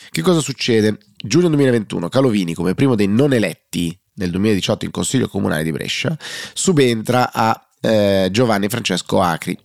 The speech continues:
dimessosi per motivi personali. In realtà, poiché alle future elezioni politiche Meloni programmava di mettere in lista dirigenti Fratelli d'Italia già con esperienze da amministratori locali,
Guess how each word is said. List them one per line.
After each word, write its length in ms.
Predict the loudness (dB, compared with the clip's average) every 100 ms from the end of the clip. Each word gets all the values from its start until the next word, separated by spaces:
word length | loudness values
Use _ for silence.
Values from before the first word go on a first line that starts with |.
| _ _
dimessosi 760 | -2 0 0 -2 -4 -4 -4 -4
per 160 | -4
motivi 320 | -4 -6 -10
personali. 560 | -12 -10 -10 -12 -18 -12 0
In 160 | 2
realtà, 920 | 4 2 2 0 -4 -6 -4 -4 -6 -10 _ -20 -20 _ 0
poiché 260 | 0 4
alle 220 | 4 4
future 320 | 2 0 2 4
elezioni 440 | 2 0 0 0
politiche 460 | 2 2 2 0 0
Meloni 440 | 2 4 2 -2
programmava 680 | -4 -2 0 0 2 0 0
di 100 | 0
mettere 360 | -2 -2 -2
in 100 | 0
lista 340 | 2 2 0 -2
dirigenti 500 | 0 0 0 0 -2
Fratelli 340 | -4 0 0
d'Italia 360 | 0 0 0 -2
già 280 | 0 -2 0
con 140 | -4
esperienze 580 | -2 -4 -2 0 -2 -4
da 80 | -6
amministratori 420 | -6 -6 -4 -2
locali, 460 | -4 -8 -10 -10